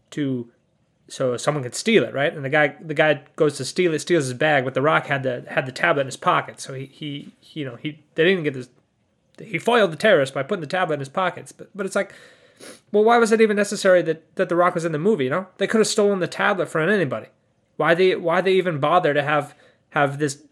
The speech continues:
mafia guy betray his friend so they could steal the tablet from him, right? They, I mean, you, well, you can't, you, you can't steal a tablet from anyone. It has to be from The Rock. You're like, "Oh, hey, oh, we need to steal a tablet from someone.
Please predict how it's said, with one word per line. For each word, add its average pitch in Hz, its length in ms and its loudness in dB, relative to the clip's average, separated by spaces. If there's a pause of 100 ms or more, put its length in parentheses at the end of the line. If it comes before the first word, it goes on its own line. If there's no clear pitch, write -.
mafia 165 480 -2
guy 135 240 0
betray 151 500 2
his 139 140 2
friend 170 420 -2 (340)
so 151 220 -2
they 147 100 0
could 139 160 -4
steal 170 320 0
the 147 60 -6
tablet 190 420 -2
from 120 200 -10
him, 113 80 -20 (160)
right? 170 240 -8 (300)
They, 208 120 -8
I 165 80 -8
mean, 160 140 -6 (400)
you, 240 180 -14
well, 196 460 2
you 185 100 2
can't, 190 360 -2
you, 208 180 -8
you 233 180 -10
can't 190 220 0
steal 190 220 0
a 170 40 2
tablet 185 420 -2
from 160 220 -6
anyone. 208 400 -2
It 160 80 -6
has 175 220 -4
to 185 40 -14
be 190 260 -8
from 175 160 -8
The 147 100 -2
Rock. 196 400 -4 (400)
You're 190 120 -4
like, 180 140 -2
"Oh, 214 160 0
hey, 220 260 0 (340)
oh, 196 120 4
we 214 100 4
need 226 80 2
to 214 60 2
steal 233 260 2
a 190 60 4
tablet 208 400 -2
from 180 100 -4
someone. 160 360 -6